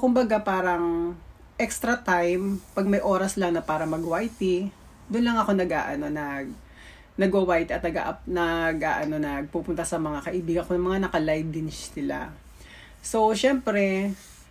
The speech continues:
kailangan din natin kumita, di ba? Kaya, syempre,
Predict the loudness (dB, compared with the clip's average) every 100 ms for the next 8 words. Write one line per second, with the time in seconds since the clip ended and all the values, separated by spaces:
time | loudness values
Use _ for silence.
0 | -20 -4 2 4 4 4 2 2 0 -2
1 | -2 0 0 0 0 0 0 -4 -2 -2
2 | 0 -2 -4 -6 -6 0 2 4 4 2
3 | -4 -18 -8 -4 -2 -2